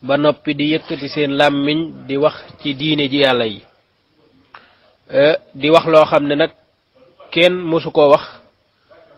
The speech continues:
waaye di wax loo xam ne mën naa sànk aw nit wu bare bare bari ci réew mi nga xam ne daanaka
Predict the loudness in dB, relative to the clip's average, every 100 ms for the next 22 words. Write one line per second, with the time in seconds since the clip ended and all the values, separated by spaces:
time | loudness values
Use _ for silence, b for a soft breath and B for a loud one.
0 | -20 _ _ 0 4 6 6 4 0 2
1 | 2 4 2 2 -6 -6 -2 -4 0 0
2 | 0 0 0 -2 -8 -4 -2 -2 -4 -10
3 | -8 -4 -2 0 0 0 4 4 4 0
4 | -2 -4 0 2 0 -2 -2 -2 -4 -2
5 | 2 4 2 -4